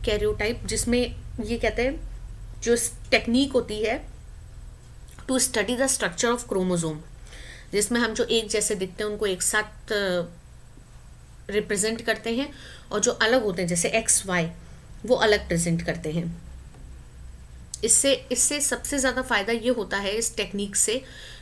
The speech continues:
कि अगर chromosomal abnormalities कोई होती हैं तो वो पता चल जाती हैं, ठीक है। चलो आगे बढ़ते हैं। So now, हम्म, so here the next term, that is your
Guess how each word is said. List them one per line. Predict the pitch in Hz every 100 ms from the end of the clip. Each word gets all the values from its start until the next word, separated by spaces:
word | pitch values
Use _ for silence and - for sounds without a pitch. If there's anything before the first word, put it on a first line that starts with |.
| -
कि | -
अगर | 262 269
chromosomal | 269 240 233 254 247 254 262
abnormalities | 208 202 202 202 202 233 285 320 -
कोई | 247 226
होती | 208 185 196 170
हैं | 165
तो | 220
वो | 254
पता | 220 175
चल | 165 170
जाती | 156 147 -
हैं, | 156 160 170 - - - - - - - - - - - - - - - - - - -
ठीक | 269 262
है। | 269 170 -
चलो | 214 202
आगे | 175 175
बढ़ते | 185 185 202
हैं। | 220 269 - - - - - - -
So | - 254
now, | 226 220 330 - - - - - - - - - - - - - - - - - - - - - - - - - - - -
हम्म, | 220 170 - - - - - - -
so | 240
here | 220 220 262 240
the | 214
next | 214 233 - -
term, | 240 269 226
that | 190 208
is | 180
your | 202 190 190